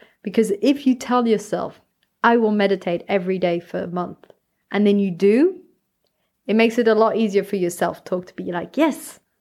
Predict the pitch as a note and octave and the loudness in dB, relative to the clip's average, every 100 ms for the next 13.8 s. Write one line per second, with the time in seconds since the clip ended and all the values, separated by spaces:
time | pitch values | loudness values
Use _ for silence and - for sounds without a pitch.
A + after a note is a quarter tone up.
0 | _ _ - G3 G#3 C#4+ C4+ C4 A#3 G#3+ | _ _ -4 0 2 2 2 0 0 2
1 | C4 A#3+ F#3+ - C4 C#4 B3+ - F#3+ F3 | 2 4 0 0 0 0 0 -2 -4 -4
2 | - - - - - G#3+ B3 - D4 C#4+ | -6 -10 -10 -6 -4 -2 -2 0 0 0
3 | A#3 F3+ F3+ - - - _ _ _ _ | -4 -6 -6 -8 -10 -16 _ _ _ _
4 | _ _ _ _ _ _ _ _ - _ | _ _ _ _ _ _ _ _ -20 _
5 | _ - G3 G#3+ C#4+ C4 A#3 G#3 F3+ F3+ | _ -4 2 4 4 4 4 2 -2 -6
6 | F3+ D#4 D4+ C#4 C4+ - _ _ G#3 A3 | 2 4 4 0 -6 -12 _ _ 0 2
7 | A3+ G#3 G#3 F#3+ F#3 - F#3 F#3 F3 F3 | 4 2 2 2 0 -2 -2 0 -4 -2
8 | F3 F3 F3 F3 F3 E3+ - - B3+ B3 | -2 -2 -4 -6 -8 -8 -8 -2 2 4
9 | A#3+ A#3+ G3 F3 F3+ E3+ D#3+ F3 E3+ - | 4 2 0 -2 -2 -4 -6 -8 -8 -4
10 | B3 A#3 G#3+ G#3 G3+ - F#3 A3+ A#3 A3+ | 0 2 4 2 0 -6 0 0 2 2
11 | A3 G#3 G#3 G3 - A#3 A#3 A3+ A3 G#3+ | 2 2 0 -2 -2 -2 0 0 2 2
12 | G#3+ - - - - G3+ G3+ G3+ G3 F#3 | 0 -6 -20 -20 -2 2 4 2 2 0
13 | G#3 F#3+ F#3+ F#3 F#3+ F#3 F#3 - | 0 -2 -2 -2 2 2 0 -6